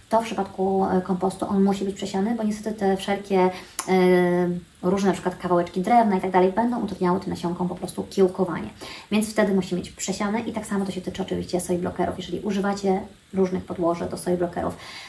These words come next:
to podłoże musi być właśnie czyste, takie właśnie sypkie, takie, żeby nie było różnych rzeczy, które mogłyby utrudniać kiełkowanie Waszym nasionkom.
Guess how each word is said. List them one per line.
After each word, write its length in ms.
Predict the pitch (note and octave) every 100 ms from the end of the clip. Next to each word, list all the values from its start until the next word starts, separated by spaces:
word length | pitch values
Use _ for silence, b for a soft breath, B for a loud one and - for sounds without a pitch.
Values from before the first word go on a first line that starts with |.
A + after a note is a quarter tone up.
| B
to 140 | - A3+
podłoże 360 | A3 G3 G3
musi 140 | F#3 F#3
być 100 | E3
właśnie 220 | D#3 - -
czyste, 400 | B3 - G3 F3
takie 240 | - -
właśnie 240 | - - F3+
sypkie, 560 | - B3 A#3+ - F#3 F#3 B -
takie, 200 | D#4 B3+
żeby 160 | G3+
nie 160 | G3+ G3+
było 480 | G#3+ B3 A3+ G#3+ G3
różnych 300 | G#3 G3+ F#3
rzeczy, 240 | F#3+ F#3+
które 180 | - F3+
mogłyby 380 | F3+ F3+ F3 F3
utrudniać 520 | G3+ - F#3 F3 E3+
kiełkowanie 560 | - E3 D#3+ E3 E3 E3 -
Waszym 400 | D#3+ D#3+ - F#3+ -
nasionkom. 440 | F3 - F#3 F#3